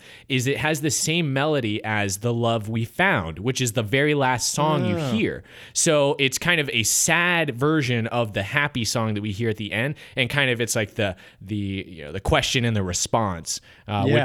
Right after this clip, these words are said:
Speaker 1: which
Speaker 2: I really like it when they do
Speaker 1: Yeah,
Speaker 2: that.
Speaker 1: and it,
Speaker 2: That's really cool.
Speaker 1: it really does work well. Now that I'm an adult and don't get bored and go get hot cocoa during that song, it actually is a good balance. So, uh, you can hear that song, among others. If you're a big Sam Eagle, if we got any Sam Eagle heads, uh, listening right now,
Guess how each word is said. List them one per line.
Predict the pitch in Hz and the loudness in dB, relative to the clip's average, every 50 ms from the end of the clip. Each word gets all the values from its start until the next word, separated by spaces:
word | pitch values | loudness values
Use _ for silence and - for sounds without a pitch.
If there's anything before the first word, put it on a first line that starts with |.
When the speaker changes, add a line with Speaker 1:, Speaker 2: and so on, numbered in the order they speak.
| 117 | 0
Speaker 1:
which | 107 107 | -2 -4
Speaker 2:
I | 135 | -2
really | 151 156 170 180 156 | 0 2 4 4 4
like | 160 170 165 | 4 2 2
it | 131 | 0
when | 117 113 | -2 -2
they | 113 | -2
do | 110 123 | -2 0
Speaker 1:
Yeah, | 123 165 190 185 | 2 4 4 4
Speaker 2:
that. | 131 | 4
Speaker 1:
and | 139 156 | 4 2
it, | 165 - | 0 -2
Speaker 2:
That's | 147 - - | -4 -4 -4
really | 156 135 | -4 -2
cool. | - 165 160 | 2 4 4
Speaker 1:
it | 160 | 4
really | 156 170 175 170 156 | 6 4 4 4 4
does | 180 196 160 120 110 | 4 4 2 2 0
work | 117 127 143 139 127 - | 2 2 2 2 0 0
well. | 139 156 151 127 | 2 2 2 4
Now | 135 165 165 180 | 4 4 4 4
that | 170 160 | 4 4
I'm | 156 | 4
an | 147 135 | 2 2
adult | 123 110 113 127 131 131 127 - | 2 2 4 4 4 4 4 2
and | 117 113 | 2 2
don't | 104 120 113 123 - - - 135 | 2 2 2 2 -2 -6 -6 -2
get | 110 117 120 110 | 0 0 0 2
bored | 95 117 117 113 110 | 2 2 4 4 4
and | 104 104 | 2 2
go | 107 104 | 2 0
get | 101 101 98 | 0 0 -2
hot | 101 101 95 | -2 -4 -2
cocoa | - 190 196 180 - 131 | 2 2 2 4 2 2
during | 113 117 107 101 | 2 2 0 0
that | 98 98 - | 0 -2 -2
song, | - 107 98 92 92 92 - - - - | -2 -2 -2 -2 -4 -6 -10 -16 -10 -4
it | - 135 131 | -2 0 2
actually | 120 127 127 123 - - 123 117 - | 2 2 2 0 0 -2 -2 -2 -2
is | 120 117 113 113 107 101 - - - - | 0 0 0 0 -2 -2 -4 -6 -6 -6
a | - 107 | -6 -4
good | 107 - 113 104 | -2 -2 -2 0
balance. | - 120 131 156 143 120 104 98 - - - - - - - | 2 2 2 2 2 0 0 -2 -4 -6 -10 -14 -20 -16 -8
So, | - - 131 120 117 110 107 107 104 101 - | -4 0 2 2 4 4 4 2 2 0 0
uh, | 107 107 | 0 -2
you | 104 107 131 127 | 0 0 0 0
can | - 143 139 | 0 0 0
hear | 120 151 165 170 156 | 2 2 2 2 2
that | 143 135 135 - | 2 0 0 -2
song, | - - 131 123 123 120 120 120 - | -2 -2 -2 0 0 0 -2 -2 -2
among | 123 120 123 127 123 123 - | -2 -2 -2 -2 -2 -2 0
others. | 151 165 165 165 156 147 - - - _ - - - - - - - - | 0 2 2 2 2 0 0 -4 -10 _ -20 -20 -20 -20 -20 -12 -4 0
If | 143 131 - | 0 0 2
you're | 147 156 160 | 2 2 2
a | 147 | 2
big | 120 104 147 151 160 160 135 | 2 2 2 2 2 2 0
Sam | - - - 156 151 151 151 151 - | 0 0 2 2 2 2 0 -2 -2
Eagle, | 151 151 151 131 156 | -2 -2 0 2 2
if | 151 139 | 4 4
we | |
got | 151 151 | 4 2
any | 147 147 123 | 2 2 0
Sam | - - 156 151 143 131 | 0 2 0 0 -2 -2
Eagle | 143 135 135 131 156 156 | -2 -2 0 2 2 2
heads, | 131 143 147 139 139 139 135 131 127 123 - | 2 2 0 0 0 -2 -2 -4 -6 -6 -4
uh, | 123 120 120 123 120 | -2 -2 0 -2 -2
listening | 113 127 135 127 - 139 135 131 131 | 0 0 0 0 0 -2 -2 -2 -2
right | 127 127 131 120 | -2 -2 -2 -2
now, | 127 123 123 120 117 | -2 -2 -2 -2 -2